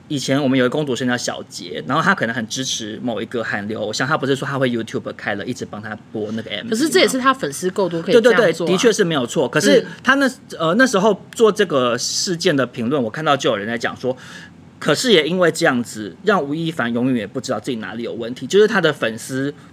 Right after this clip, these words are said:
Speaker 1: 不愿意去指出他的问题，然后对他所有的作品什么的又过度的吹捧，然后整个娱乐圈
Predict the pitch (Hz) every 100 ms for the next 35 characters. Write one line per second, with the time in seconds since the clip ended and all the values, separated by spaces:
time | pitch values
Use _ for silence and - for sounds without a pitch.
0 | - 170 214 220 208 202 185 110 - 143
1 | 147 127 143 123 123 107 117 160 180 147
2 | 151 - 123 104 104 101 - - - 202
3 | 175 139 107 107 98 131 156 156 175 143
4 | 156 123 107 - 123 127 110 71 110 170
5 | 170 147 135 147 143 165 196 170 165 147